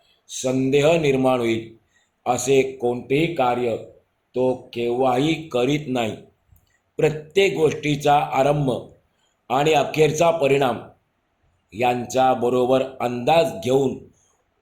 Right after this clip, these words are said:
तो आपले कार्य करीत असतो. जर माणूस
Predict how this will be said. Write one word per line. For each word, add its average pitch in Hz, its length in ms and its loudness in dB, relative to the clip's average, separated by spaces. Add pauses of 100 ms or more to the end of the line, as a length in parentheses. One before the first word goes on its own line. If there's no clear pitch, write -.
(300)
तो 131 440 0 (300)
आपले 120 500 -2
कार्य 113 600 0 (140)
करीत 127 180 -2
असतो. 117 280 -6 (1000)
जर 120 240 -2
माणूस 117 560 -2